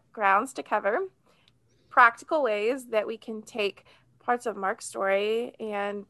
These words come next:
the things that we have discussed today and apply them to our life this week.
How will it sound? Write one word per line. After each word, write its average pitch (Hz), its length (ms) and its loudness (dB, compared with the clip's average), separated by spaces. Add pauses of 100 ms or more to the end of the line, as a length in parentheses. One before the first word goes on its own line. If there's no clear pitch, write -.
the 220 120 -4
things 214 300 -6
that 208 160 0
we 208 120 -6
have 196 160 -8
discussed - 540 -8
today 202 360 -2 (120)
and 220 840 -6 (460)
apply 233 640 8
them 233 420 4 (140)
to - 200 -6
our 214 260 4
life 190 360 0
this 196 280 -10
week. 233 320 -14